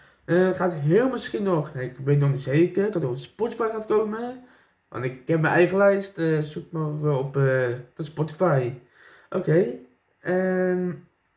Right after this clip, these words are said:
oké, nog dingen over de Youth Vlog. Want ik ben nog steeds bezig met, eh, een beetje de opbouwing. Nou, opbouwing niet, de verbouwing voor met deze kamer weer.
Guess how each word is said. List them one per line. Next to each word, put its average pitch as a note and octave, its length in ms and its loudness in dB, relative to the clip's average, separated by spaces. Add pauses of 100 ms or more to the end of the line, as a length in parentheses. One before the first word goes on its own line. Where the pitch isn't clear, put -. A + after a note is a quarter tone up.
(160)
oké, D3 380 2
nog G#3 260 6
dingen G#3 180 -2
over G3 380 0
de G#3 120 2
Youth B3 180 -4
Vlog. F3 380 -2 (440)
Want G#3 340 -2
ik G3+ 80 0
ben G#3+ 100 -2
nog G3 160 -2
steeds B3+ 440 -2
bezig G3 760 2 (300)
met, F3+ 380 2 (360)
eh, D#3+ 260 0
een D#3+ 100 0
beetje D#3+ 680 2
de E3+ 100 0
opbouwing. E3+ 1080 2 (180)
Nou, C#3 160 -8 (260)
opbouwing A#2+ 600 -8
niet, C#3 320 -2
de D#3+ 80 2
verbouwing E3+ 580 4
voor D#3+ 340 -2 (520)
met D#3 140 -4
deze E3 280 6
kamer G3 320 2
weer. D#3 420 0